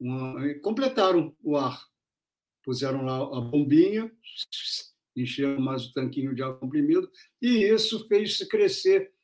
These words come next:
essa, essa, essa especulação, porque é o que é mesmo, não é nem teoria, isso é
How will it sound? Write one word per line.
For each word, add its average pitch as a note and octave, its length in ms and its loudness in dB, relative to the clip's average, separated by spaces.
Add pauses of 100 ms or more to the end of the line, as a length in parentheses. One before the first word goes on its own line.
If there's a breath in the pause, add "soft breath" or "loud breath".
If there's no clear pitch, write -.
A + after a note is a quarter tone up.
(140)
essa, D#3+ 300 0 (200)
essa, D3+ 680 -2 (380)
essa C3+ 600 -2 (640)
especulação, C4+ 920 2
porque B2 180 -6
é C#3+ 40 0
o B2+ 60 -2
que C3 160 0
é C3 80 2
mesmo, A#2 380 -2
não A#2+ 180 -2
é A#2+ 40 -4
nem C#3 160 0
teoria, C3 420 2
isso - 220 -12
é B2+ 40 -12